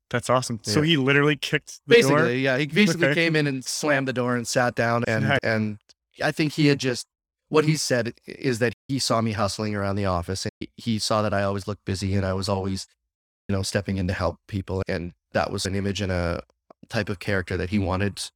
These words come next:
Speaker 2: as he was looking to expand his team. So he offered mentorship for me first, and, and, and I'd be a fool not to take that. And
Speaker 1: Yeah.
Speaker 2: looking into what things Joe has accomplished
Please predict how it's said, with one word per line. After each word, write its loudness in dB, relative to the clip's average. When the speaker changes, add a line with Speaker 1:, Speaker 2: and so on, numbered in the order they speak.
Speaker 2:
as -2
he 0
was -2
looking -4
to -6
expand -2
his -8
team. 0
So -2
he 4
offered 2
mentorship -2
for 0
me 4
first, -6
and, -2
and, -2
and 2
I'd -2
be 0
a -2
fool -2
not 0
to -4
take -8
that. -2
And -8
Speaker 1:
Yeah. 2
Speaker 2:
looking -2
into -4
what -4
things -2
Joe 0
has -2
accomplished -6